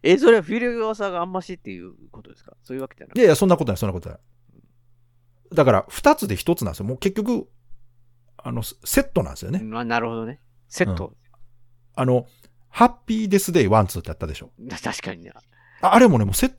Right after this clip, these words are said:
Speaker 2: トなんですよ、はっきり言って。
Speaker 1: 確かに。
Speaker 2: 一見たらもう二も見ないとっていうね。
Speaker 1: 確かにそういう感じはするな。
Speaker 2: うん。で、フィリオサも当然だから、これを見た後にもう絶対怒りのデスロード見たくなる
Speaker 1: うん。
Speaker 2: ように作られてます。ただ、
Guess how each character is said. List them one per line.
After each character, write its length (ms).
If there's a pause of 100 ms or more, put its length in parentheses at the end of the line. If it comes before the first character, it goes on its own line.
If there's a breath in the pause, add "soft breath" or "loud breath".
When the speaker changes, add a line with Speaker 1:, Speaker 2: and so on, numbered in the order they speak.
Speaker 2:
ト 80
な 100
ん 60
で 80
す 60
よ、 80
は 60
っ 40
き 100
り 140
言 100
っ 20
て。 60 (560 soft breath)
Speaker 1:
確 160
か 120
に。 60 (120)
Speaker 2:
一 180
見 120
た 100
ら 100
も 80
う 60
二 80
も 100
見 140
な 100
い 60
と 100
っ 60
て 160
い 20
う 60
ね。 120 (440)
Speaker 1:
確 300
か 100
に 160
そ 200
う 60
い 60
う 40
感 160
じ 60
は 60
す 120
る 60
な。 280 (120)
Speaker 2:
う 60
ん。 300 (540)
で、 280
フ 140
ィ 0
リ 80
オ 80
サ 120
も 120
当 200
然 180
だ 120
か 80
ら、 160 (680)
こ 140
れ 80
を 120
見 120
た 180
後 220
に 80
も 140
う 40
絶 200
対 260 (280)
怒 180
り 80
の 80
デ 120
ス 100
ロ 80
ー 20
ド 80
見 120
た 100
く 100
な 100
る 60 (560)
Speaker 1:
う 100 (100)
ん。 20
Speaker 2:
よ 160
う 40
に 80
作 180
ら 100
れ 60
て 120
ま 140
す。 180 (540)
た 140
だ、 260